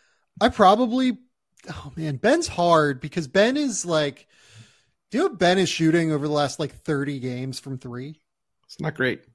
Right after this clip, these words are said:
Speaker 1: It's like twenty-five percent, twenty-six percent. Uh,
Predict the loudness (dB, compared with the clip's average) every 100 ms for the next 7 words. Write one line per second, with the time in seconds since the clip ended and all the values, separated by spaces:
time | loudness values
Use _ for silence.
0 | _ _ _ _ _ -4 -4 -4 -6 -2
1 | -2 0 -2 -2 -6 -12 -12 -14 -12 -8
2 | -8 -8 -10 -12 -12 -10 -12 -14 _ _
3 | _ _ -10 -4 -2 -2 -6